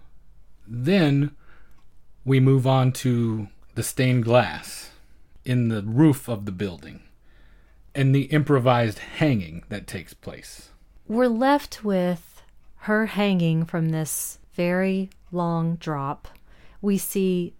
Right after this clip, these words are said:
Speaker 2: the stained glass, the beautiful stained glass on the floor below her. The stabbing through the beating heart is the part that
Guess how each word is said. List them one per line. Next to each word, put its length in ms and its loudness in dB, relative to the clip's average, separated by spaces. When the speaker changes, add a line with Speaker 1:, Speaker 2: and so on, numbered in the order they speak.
Speaker 2:
the 100 -4
stained 680 -2
glass, 400 -4
the 140 -8
beautiful 720 2
stained 400 -8
glass 600 -10
on 180 -2
the 60 -6
floor 600 -6
below 320 -2
her. 380 -10
The 340 -2
stabbing 760 -4
through 240 -6
the 80 -4
beating 380 -2
heart 480 -6
is 180 -10
the 100 -8
part 340 -6
that 160 -8